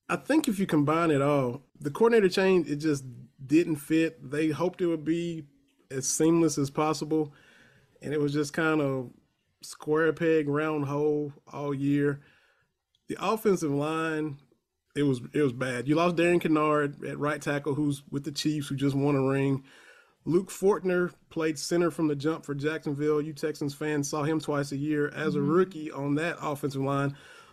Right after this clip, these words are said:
Speaker 1: So the offensive line took a big hit, took a big step back. Texans fans may remember David Carr's first year. He got sacked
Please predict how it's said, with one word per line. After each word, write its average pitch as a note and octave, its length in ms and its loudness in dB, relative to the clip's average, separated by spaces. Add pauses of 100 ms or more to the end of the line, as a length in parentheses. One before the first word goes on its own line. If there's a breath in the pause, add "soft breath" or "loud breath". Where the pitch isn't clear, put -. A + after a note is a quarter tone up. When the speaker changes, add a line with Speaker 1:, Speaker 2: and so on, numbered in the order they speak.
Speaker 1:
So - 140 -2
the D#3+ 120 2
offensive E3+ 400 2
line D3+ 480 2 (300)
took E3 240 -4
a D3 60 -4
big D3 320 0
hit, D3 320 -4
took D3 160 -6
a C3+ 40 -4
big D3 220 -4
step C#3 300 -4
back. C#3 340 -4 (800 soft breath)
Texans F#3 380 2
fans E3+ 320 2
may D#3+ 140 4
remember D#3 420 2
David D3 340 -2
Carr's D#3 220 -2
first D3 320 -6
year. D3+ 280 -2
He D3+ 140 -4
got C#3+ 240 -6
sacked D3+ 460 -4